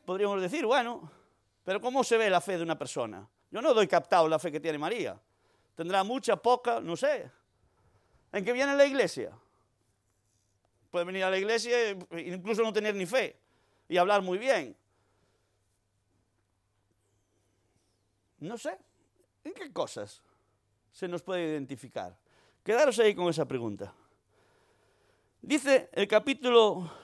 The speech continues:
cinco, versículo treinta y ocho, Oísteis que fue dicho, ojo por ojo y diente por diente. Pero yo os digo, no resistáis al que es malo.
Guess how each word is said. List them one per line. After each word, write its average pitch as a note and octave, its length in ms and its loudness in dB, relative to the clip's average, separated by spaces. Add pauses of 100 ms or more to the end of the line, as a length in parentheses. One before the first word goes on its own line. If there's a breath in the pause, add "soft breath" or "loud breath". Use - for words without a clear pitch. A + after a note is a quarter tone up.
cinco, B3 460 0
versículo G#3 400 2
treinta G3 260 0
y G#3+ 60 6
ocho, G#3+ 240 4
Oísteis B3+ 340 2
que A#3+ 100 -2
fue G3 220 0
dicho, D3+ 440 -2
ojo B3+ 280 6
por B3+ 160 4
ojo D4 400 2 (540)
y E3+ 160 -2
diente G#3+ 360 -4
por D#3 180 0
diente. G#2+ 440 -6 (960 soft breath)
Pero A3 200 6
yo C#4 180 10
os B3 100 10
digo, G#3+ 220 4
no C4 100 6
resistáis C4 640 4
al G3 140 4
que G#3 100 0
es F3 100 2
malo. B2 460 -2